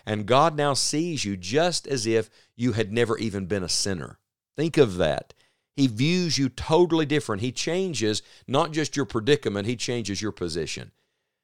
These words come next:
Uh, my friend, God will forgive you and God will justify you today if you will simply believe on the Lord Jesus Christ and be saved. But the very next word in verse forty changes the whole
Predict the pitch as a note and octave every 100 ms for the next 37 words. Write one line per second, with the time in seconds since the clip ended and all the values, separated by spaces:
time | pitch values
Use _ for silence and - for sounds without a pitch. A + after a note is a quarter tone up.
0 | _ _ - A#2 C3 C#3+ C#3 A#2 C3 D3
1 | C3 A2 - F#2+ F#2 D#3+ C#3+ D#3 D#3 F#2+
2 | F#2+ G#2+ B2 G#2 G2 F2 E2 B2+ B2 -
3 | F#2+ F#2+ F2+ F2 E2 E2+ F2+ F#2 F#2+ -
4 | F#2 F#2+ E2+ E2+ - A#2+ A#2+ - A2+ F2+
5 | F2+ E2+ F2 G2 A2 A2 - F#2 G2 G2+
6 | F#2+ E2+ F#2 F#2 D#2 F2+ E2+ F2 - E2+
7 | D2 C#2+ - - _ _ _ _ _ _
8 | _ _ E2 D#2+ D#2 - G#2 D#2+ C#2 -
9 | - _ _ _ _ _ _ F#2+ F#2+ C3+
10 | F#3+ E3 D#3 B2 A#2 B2 G#2 F2 F2+ G#2
11 | G2 - A#2 A2+ B2+ C3 _ _ _ _
12 | - C#3 A#2+ E2+ E2+ F#2 G2+ A2+ A#2 A2+
13 | G#2+